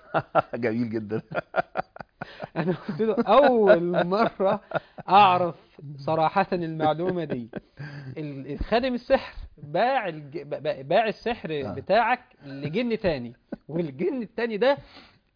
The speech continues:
Speaker 2: ودى السحر بتاعك المغرب، دولة المغرب الشقيق".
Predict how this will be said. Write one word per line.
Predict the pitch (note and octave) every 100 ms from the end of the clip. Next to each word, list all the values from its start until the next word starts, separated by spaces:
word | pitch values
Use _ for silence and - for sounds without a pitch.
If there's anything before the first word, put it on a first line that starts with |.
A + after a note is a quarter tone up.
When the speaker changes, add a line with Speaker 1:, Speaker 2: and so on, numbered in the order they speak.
| _ -
Speaker 2:
ودى | D#3 G#3+ G3 E3
السحر | D3 - G#3+ F3+
بتاعك | - F#3+ F3+ F3
المغرب، | D3+ C#3 C3 G#2 _ _ _ _ _ _ _ _ _ _ - - _ _ - - _
دولة | C#3+ A3 A3 F3
المغرب | E3 F3 F3+ D#3
الشقيق". | - C#3 E3